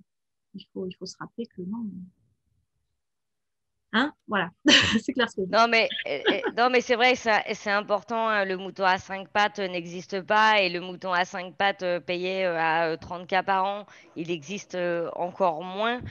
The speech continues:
Speaker 2: Et, euh, effectivement, aujourd'hui, il faut bien se dire que sur des profils, euh, dans le marketing digital et pour peu, euh, qu'il y ait, euh, euh, trois ans, quatre ans d'expérience, enfin, euh, on a le choix.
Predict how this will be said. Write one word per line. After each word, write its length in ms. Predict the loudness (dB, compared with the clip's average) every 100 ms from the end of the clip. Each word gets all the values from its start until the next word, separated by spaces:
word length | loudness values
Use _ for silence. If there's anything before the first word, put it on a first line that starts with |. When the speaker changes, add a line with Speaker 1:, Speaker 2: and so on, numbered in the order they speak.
| -16 -20 _
Speaker 2:
Et, 240 | 0 4
euh, 320 | 4 4 2 0
effectivement, 640 | -2 -6 -14 -14 -8 -6
aujourd'hui, 360 | -2 -2 -2 -4
il 60 |
faut 240 | -10 -10 -12 _ _
bien 240 | -10 -10
se 80 | -10
dire 240 | -12 -12 -8
que 160 | -8 -8 -20 _
sur 220 | -6 -2
des 120 | -2
profils, 640 | -4 -4 -4 -2 -4 -6 -8 -10
euh, 680 | -8 -8 -10 -12 -14 -16 -20 _ _ _ _ _ _
dans 200 | -6 -6
le 80 | -4
marketing 480 | -8 -6 -8 -8 -12
digital 640 | -12 -12 -8 0 2 2 -2 -20 _
et 120 | -6
pour 240 | -2 -4 -4
peu, 400 | -4 -2 0 -2
euh, 400 | -2 -2 -2 -4
qu'il 260 | -10 -10
y 100 | -4
ait, 180 | -2 0
euh, 320 | 0 0 -2 -6 -18 _ -6
euh, 340 | -4 -4 -6
trois 380 | -8 0 0 0
ans, 160 | -6 -2
quatre 320 | -4 -2 -6
ans 60 |
d'expérience, 920 | -6 -8 -6 -2 -2 0 -2 -4 -8 -18 _ _ _
enfin, 340 | -2 -2 -2 -8 _ _ _ -4
euh, 260 | -2 -2 -6
on 180 | -8 2
a 80 | 2
le 80 | 2
choix. 440 | 0 0 0 -2